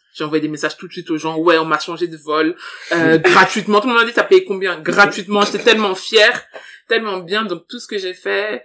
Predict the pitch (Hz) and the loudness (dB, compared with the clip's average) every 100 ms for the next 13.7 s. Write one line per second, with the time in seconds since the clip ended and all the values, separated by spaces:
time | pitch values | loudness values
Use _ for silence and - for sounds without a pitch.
0 | _ - 196 190 208 202 196 196 - 240 | _ -12 -6 -4 -4 -6 -8 -10 -8 -10
1 | 262 _ _ _ - - - 78 78 78 | -12 _ _ _ -14 -14 -12 -10 -10 -10
2 | 92 90 78 67 - 190 175 190 180 165 | -14 -16 -18 -18 -10 -6 -4 -4 -4 -4
3 | 175 180 185 175 - 180 - 175 180 185 | -6 -6 -8 -10 -10 -10 -10 -12 -10 -10
4 | _ _ _ _ _ 156 151 - - - | _ _ _ _ _ _ -20 -20 -20 -20
5 | _ _ 226 262 156 165 165 185 185 175 | _ _ -10 -8 -6 -4 -2 -4 -2 -4
6 | 156 160 151 147 151 147 - 180 220 - | -4 -6 -8 -8 -12 -14 -12 -12 -12 -14
7 | _ _ _ _ - 185 202 175 175 190 | _ _ _ _ 0 4 4 2 0 -2
8 | 185 180 170 - 180 - - 175 165 156 | -4 -4 -6 -4 -6 -6 -10 -10 -10 -10
9 | 160 247 220 - 285 294 262 208 196 214 | -4 -4 -4 2 2 4 2 4 2 4
10 | 233 208 180 196 - 185 339 - - 269 | 4 4 0 -2 0 2 4 4 6 6
11 | - 226 160 254 151 170 - 262 - 339 | 8 6 8 6 8 6 8 8 8 8
12 | - - 226 - - 277 294 285 - 156 | 6 6 4 4 2 0 0 0 -4 0
13 | 175 170 160 165 160 160 156 | 2 0 -2 -8 -14 -12 -12